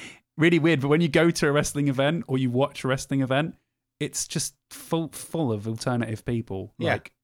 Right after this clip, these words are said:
Speaker 1: just, they just fucking love <laughs> wrestling. So it is strange how they combine.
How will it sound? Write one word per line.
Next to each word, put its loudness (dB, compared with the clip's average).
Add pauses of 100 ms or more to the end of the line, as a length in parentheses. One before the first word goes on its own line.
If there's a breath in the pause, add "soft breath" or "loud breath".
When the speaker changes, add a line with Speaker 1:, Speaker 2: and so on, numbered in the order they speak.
(280)
Speaker 1:
just, -8 (200)
they 0
just -4
fucking -4
love 0
<laughs> -
wrestling. -2 (500)
So 2
it -2
is 2
strange 2
how 4
they 2
combine. -2